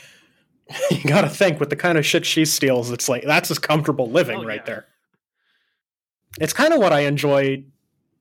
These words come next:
Speaker 1: thinking more back to the, like, the comparisons between her and Catwoman.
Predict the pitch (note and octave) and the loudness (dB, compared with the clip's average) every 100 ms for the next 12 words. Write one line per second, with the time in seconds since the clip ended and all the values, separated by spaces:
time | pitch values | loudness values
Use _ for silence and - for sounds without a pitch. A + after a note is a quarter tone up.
0 | _ - F#3 - A3+ G#3 E3 D#3+ D#3+ D#3 | _ -16 -8 -2 2 2 2 2 2 4
1 | D#3 - D3+ D3 C#3 C#3 D3 C3 C#3 C#3 | 0 0 0 0 0 -2 -6 0 0 0
2 | C#3 C3+ C3+ C#3+ B2+ C3+ B2 C3 B2+ A#2 | -2 -6 -4 -4 -2 -2 0 -2 -4 -8